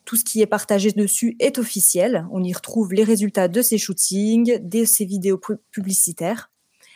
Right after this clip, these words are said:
Et le second, c'est son compte perso, où elle partage des moments de sa vie, mais aussi les coulisses de son travail. Donc, euh, les shootings, les réunions, euh, elle nous montre aussi des prototypes. Et toute cette transparence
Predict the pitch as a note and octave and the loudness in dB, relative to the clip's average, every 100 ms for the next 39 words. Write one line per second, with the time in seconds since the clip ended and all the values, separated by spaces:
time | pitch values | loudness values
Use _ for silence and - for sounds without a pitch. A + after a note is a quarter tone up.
0 | _ - G#3 G#3+ - B3+ A3 C#4 - A3+ | _ 0 4 4 4 4 2 2 2 2
1 | - G3+ B3 A#3+ A3 - G#3 D#4+ - - | 0 0 0 0 0 2 0 -2 -6 -20
2 | - _ A3+ G#3+ A3 G3+ - A3+ G3 F#3+ | -20 _ 2 2 2 0 2 2 4 2
3 | F#3+ G3 G3 G3 F3 A3+ G#4 _ - F#3+ | 2 2 2 0 0 -2 -2 _ -4 -2
4 | F#3 F#3 G3+ - A3+ A3+ F#3 - A3 G#3+ | 0 0 4 4 4 0 -2 -2 -2 -2
5 | F#3+ - F#3 - E3+ G#3 A#3 F3 _ - | -2 -2 -2 -4 -2 -2 -2 -8 _ -14
6 | E3+ E3 E3+ D#3+ E3+ - F3+ - F3+ F#3+ | -12 -10 -8 -4 -4 -4 -2 0 2 4
7 | G#3 F3+ E3 E3 D#3+ D#3+ E3 F3+ G3+ G#3 | 4 2 0 -2 0 -2 -2 -2 0 0
8 | F3+ D#3+ D#3+ E3+ F3+ - F#3+ - G3+ E3+ | 0 -2 -2 -2 -4 -4 -2 0 0 -4
9 | - F3+ F3 - B3+ - C#3+ _ _ _ | -6 -8 -4 -4 -6 -8 -12 _ _ _
10 | _ _ _ _ A3 G#3+ C4+ C4+ A#3 - | _ _ _ _ -2 -2 2 2 2 2
11 | A#3 A3 F#3+ A#3+ - | 2 2 4 4 2